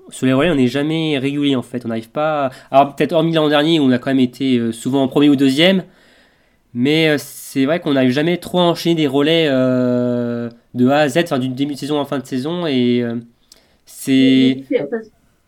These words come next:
Speaker 1: Vas-y. Euh.
Speaker 2: Non, j'allais dire la différence, c'est que c'est vrai que, euh, ça fait longtemps que je regarde du biathlon et la, la France, euh,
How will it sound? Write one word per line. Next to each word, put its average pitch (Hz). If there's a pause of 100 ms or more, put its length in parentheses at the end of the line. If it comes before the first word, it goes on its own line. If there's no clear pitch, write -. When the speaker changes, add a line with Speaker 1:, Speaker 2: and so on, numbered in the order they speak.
(160)
Speaker 1:
Vas-y. 123 (280)
Euh. 131 (600)
Speaker 2:
Non, 233
j'allais 240
dire 247
la 254
différence, 269
c'est 240
que 233
c'est 208
vrai 233
que, 233
euh, 185
ça 180
fait 185
longtemps 226
que 208
je 202
regarde 196
du 185
biathlon 180 (100)
et 185
la, 180
la 175
France, -
euh, 175